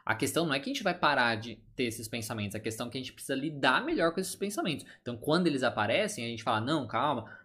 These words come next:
não é bem assim, porque tem isso, isso, isso de prova, tal, tal, tal, tal, tal, eu quero isso, isso, isso, isso, se eu continuar nesse, nesse ritmo, se eu con-, se eu ter esse comportamento, vai me prejudicar por conta disso", coisas nesse sentido. E aí, fazer. E aí, conforme ela vai fazendo, ela vai desafiando, ela vai, vai, vai, vai,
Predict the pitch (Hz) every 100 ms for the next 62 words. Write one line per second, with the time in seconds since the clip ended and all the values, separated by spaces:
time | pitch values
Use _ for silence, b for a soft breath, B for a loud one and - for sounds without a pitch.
0 | _ 110 113 139 143 - 139 135 117 117
1 | 117 117 110 117 110 110 110 113 143 131
2 | 131 123 110 110 110 120 110 107 139 139
3 | 127 117 110 117 113 110 110 110 123 113
4 | - 151 139 123 117 B - 123 127 117
5 | 117 110 110 107 117 110 123 113 - 117
6 | 135 110 - 131 135 131 - 135 165 151
7 | 143 135 127 117 113 117 113 107 110 110
8 | 107 107 107 101 - 104 156 135 123 -
9 | B B _ - 104 113 120 117 131 175
10 | 185 151 135 B - 180 147 143 - -
11 | - 135 147 180 123 104 - 127 127 156
12 | 147 175 214 202 139 123 135 156 123 123
13 | 120 117 123 127 135 131 123 123 120 110
14 | 110 107 123 131 120 113 123 123 117 107
15 | 120 120 127 180 -